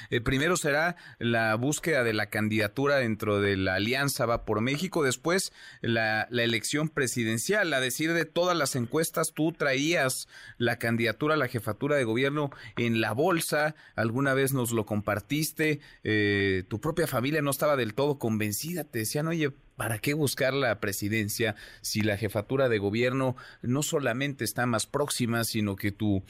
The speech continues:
eh, posibilidad de éxito electoral es, es mucho mayor?". ¿Por qué anotarte por la, por la presidencia y cómo ves este método, el método que se presentó el día de ayer? ¿Garantiza que gane realmente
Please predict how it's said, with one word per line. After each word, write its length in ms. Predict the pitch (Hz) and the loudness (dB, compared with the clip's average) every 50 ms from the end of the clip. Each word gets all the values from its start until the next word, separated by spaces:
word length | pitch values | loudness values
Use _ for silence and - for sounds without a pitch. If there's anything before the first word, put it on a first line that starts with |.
| - - - - - - | -12 -14 -14 -14 -8 -4
eh, 240 | - 101 98 95 95 98 - | 0 2 2 2 2 0 0
posibilidad 500 | 117 113 - - 117 113 123 131 135 135 | -2 -2 -2 0 -2 0 0 0 0 2
de 120 | 135 135 | 0 0
éxito 400 | 135 - - 135 120 - - 113 | 0 -2 -4 -6 -4 -2 0 0
electoral 480 | 104 104 104 92 - 117 113 123 131 127 | 2 2 0 0 0 0 2 2 2 2
es, 320 | 127 123 - - - - | 2 0 0 -2 -6 -4
es 180 | - 127 127 113 | -2 -2 0 0
mucho 360 | 139 135 135 127 - - 117 | 0 0 0 -2 -2 0 0
mayor?". 360 | 107 104 107 107 110 127 127 - - - - - - - - | 2 2 2 2 0 0 -2 -2 -6 -10 -10 -10 -12 -6 -2
¿Por 180 | - - - - | -2 -2 0 0
qué 100 | - 233 | 0 0
anotarte 680 | 254 254 269 254 - 233 190 165 143 - - 123 110 | 2 2 0 0 0 -2 -2 -2 -2 -4 -4 -6 -6
por 220 | 104 - 110 110 110 | -4 -2 -2 0 0
la, 240 | 110 104 104 - | 2 0 0 0
por 100 | - 123 | 0 0
la 140 | 113 117 113 | 0 0 0
presidencia 600 | - 117 110 - 123 135 156 156 - 196 175 165 - - - - | 0 -2 -2 0 0 0 0 0 2 0 0 0 -2 -8 -10 -6
y 120 | - 139 | -6 -4
cómo 320 | - - 208 220 233 226 196 | -2 0 -2 0 0 -2 0
ves 300 | 196 185 160 143 - - | 0 0 0 0 -2 -4
este 260 | 160 151 - 160 135 | -4 -4 -2 -2 -2
método, 460 | 135 139 143 139 - - 120 113 113 | 0 -2 -2 -2 -2 -2 0 2 2
el 80 | 113 117 | 2 0
método 400 | 143 151 151 170 160 143 120 120 | 0 -2 0 0 0 0 0 0
que 120 | - 110 | -2 -2
se 160 | 104 - 117 104 | -2 -2 -2 -2
presentó 600 | - 113 113 110 - 117 110 107 - - 131 135 | -2 -2 -2 -2 0 0 -2 -2 0 0 0 2
el 160 | 135 123 113 | 2 0 0
día 200 | 110 117 120 117 | 0 0 2 2
de 140 | 117 113 107 | 2 2 2
ayer? 300 | 104 104 104 113 120 120 | 0 0 0 0 0 0
¿Garantiza 600 | 117 127 127 127 131 131 - 185 196 - - 220 | 0 0 0 0 -2 -2 -2 -2 -2 0 -2 -4
que 220 | - - 170 156 | -4 -4 -4 -2
gane 460 | 135 147 156 170 190 202 190 175 147 - - - 110 - | -2 -2 -2 0 0 0 0 0 -2 -4 -6 -12 -10 -6
realmente 640 | - 127 160 170 180 185 180 - - 185 170 151 | -2 -2 0 0 0 0 -2 0 0 0 0 -2